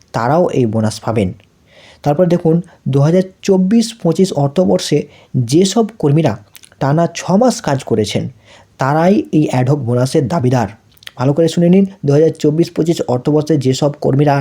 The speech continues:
টানা ছ মাস কাজ করেছেন, তারাই এই, আহ, এই বোনাসের অন্তর্ভুক্ত। তবে অবশ্যই তাদের মাসিক বেতন চুয়াল্লিশ হাজার টাকার নিচে হতে হবে।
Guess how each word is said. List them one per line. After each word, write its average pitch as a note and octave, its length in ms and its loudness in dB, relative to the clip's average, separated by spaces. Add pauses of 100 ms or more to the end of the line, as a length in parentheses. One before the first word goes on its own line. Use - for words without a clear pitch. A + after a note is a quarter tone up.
(100)
টানা C#3 260 0
ছ C#3+ 120 -12 (100)
মাস D#3 260 0
কাজ C#3+ 180 -2
করেছেন, D#3+ 340 0 (1080)
তারাই C3 320 2 (580)
এই, F#3 220 6 (160)
আহ, C3+ 320 2 (600)
এই D#3 120 2
বোনাসের D3 380 0
অন্তর্ভুক্ত। C3 480 0 (420)
তবে F#3 200 4 (200)
অবশ্যই F3+ 540 2 (200)
তাদের C#3+ 260 0
মাসিক B2+ 360 0
বেতন D3+ 260 2
চুয়াল্লিশ E3+ 440 0
হাজার C3+ 220 0
টাকার C#3 220 2
নিচে C3 380 2
হতে A#2+ 240 0
হবে। A2 240 0